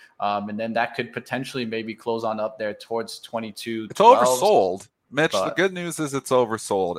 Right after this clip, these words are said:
Speaker 2: And if the
Speaker 1: Yeah.
Speaker 2: market goes to turn or we hold up here today, which I'm skeptical of, a stock like this could lead the way.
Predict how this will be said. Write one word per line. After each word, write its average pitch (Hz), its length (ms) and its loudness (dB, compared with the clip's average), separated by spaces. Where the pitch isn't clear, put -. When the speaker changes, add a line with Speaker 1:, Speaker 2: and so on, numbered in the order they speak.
Speaker 2:
And 113 200 -2
if 156 320 0
the 151 120 -6
Speaker 1:
Yeah. 147 60 -14
Speaker 2:
market 147 380 2
goes 127 300 -2
to - 100 -16
turn 117 380 -6
or 107 100 0
we 104 140 -8
hold 107 420 -4
up 92 220 0
here 131 140 -8
today, 135 320 -2
which 113 180 -8
I'm 87 160 -12
skeptical - 640 -4
of, 147 200 4
a 117 80 2
stock 135 360 6
like 131 160 2
this 117 180 -2
could 107 220 -6
lead 107 280 -6
the 98 80 -4
way. 87 360 -8